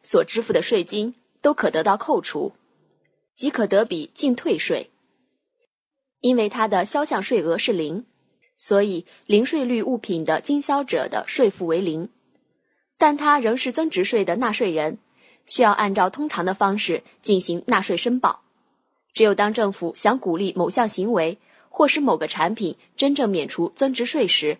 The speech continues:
才使用零税率。如我国新增值税中对出口货物就实行了零税率。简易计税方法前提下没有区别。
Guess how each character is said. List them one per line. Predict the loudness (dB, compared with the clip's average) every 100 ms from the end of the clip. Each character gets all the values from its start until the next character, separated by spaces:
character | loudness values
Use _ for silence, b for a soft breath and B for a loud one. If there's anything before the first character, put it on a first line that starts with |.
| b b b
才 | 0 0
使 | 2
用 | -2 -2
零 | -6 -6
税 | 0 0 0
率。 | -2 -8 _ _ _ _ _ _ _ _ _
如 | 0 4
我 | 6 4
国 | 2 2
新 | 2 -4 0
增 | -2
值 | 0 -2
税 | 0 0
中 | 0 0 -6 b b
对 | -2
出 | 0 -2
口 | -2 -2
货 | 2 0
物 | 0 -4 -8 _
就 | 2 2
实 | 0
行 | -2 -2 0
了 | 0
零 | -2 -4
税 | 0 0
率。 | 0 -4 -10 _ _ _ _ _ _ _ _ _ _ _ 2
简 | 2 2
易 | -2
计 | -4
税 | 0 2
方 | 2 -2
法 | -2 -2
前 | -4 -6
提 | -6
下 | -2 0 0
没 | 0
有 | -2
区 | -2 -6
别。 | -2 0 -2